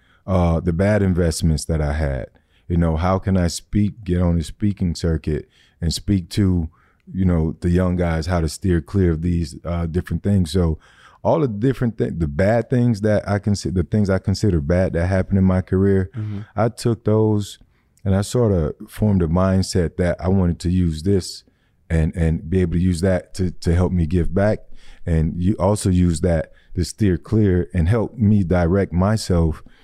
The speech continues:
Speaker 1: you know, on the right path, um, by, by always, uh, sharing.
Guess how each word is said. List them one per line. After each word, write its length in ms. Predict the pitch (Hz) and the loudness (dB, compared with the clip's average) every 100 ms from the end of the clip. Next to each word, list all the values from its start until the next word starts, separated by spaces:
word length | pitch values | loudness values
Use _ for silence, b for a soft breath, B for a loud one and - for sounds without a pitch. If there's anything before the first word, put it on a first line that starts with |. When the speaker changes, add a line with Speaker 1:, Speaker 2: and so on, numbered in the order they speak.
| b - | b -2
Speaker 1:
you 80 | 90 | 2
know, 280 | 82 78 - | 2 0 -2
on 160 | 95 85 | 0 2
the 80 | 80 | 2
right 300 | 85 80 - | 2 0 0
path, 480 | 87 80 76 76 _ b b b | 0 2 0 -2 _ b b b
um, 560 | 85 85 82 78 76 - - | 0 2 2 2 0 -4 -6
by, 380 | 87 85 80 67 | 0 2 2 -2
by 300 | 64 82 78 | -2 0 0
always, 640 | - 87 85 85 82 73 - | 0 0 2 2 2 0 -4
uh, 220 | 82 73 69 _ | -4 -4 -6 _
sharing. 560 | - - 117 98 78 | -8 -2 2 2 0